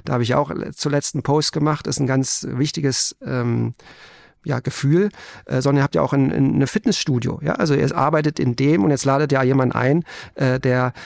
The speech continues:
das scheinbar ganz kritisch sieht, äh, das, äh, verdient Respekt und so sollten es aus meiner Sicht auch die Leute machen, ja, kommt doch mit mir ins Gespräch,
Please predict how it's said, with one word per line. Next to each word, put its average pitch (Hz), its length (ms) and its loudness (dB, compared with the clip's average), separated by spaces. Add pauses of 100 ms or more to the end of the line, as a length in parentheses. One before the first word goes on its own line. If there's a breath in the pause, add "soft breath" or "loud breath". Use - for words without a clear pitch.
(140 loud breath)
das 123 180 0
scheinbar 156 600 2
ganz 143 240 0
kritisch 214 340 -2
sieht, - 300 -4
äh, - 160 -6
das, 135 260 -2
äh, 131 220 -6
verdient 143 420 -2
Respekt - 560 -2
und 143 140 0
so 139 100 2
sollten 143 300 2
es 151 100 0
aus - 220 -2
meiner 143 240 2
Sicht 151 260 -2
auch 139 140 -2
die 143 80 -2
Leute 135 320 2
machen, 135 320 0
ja, 131 120 0
kommt 151 300 0
doch 147 120 0
mit 143 120 2
mir 147 160 4
ins 143 160 2
Gespräch, 139 560 0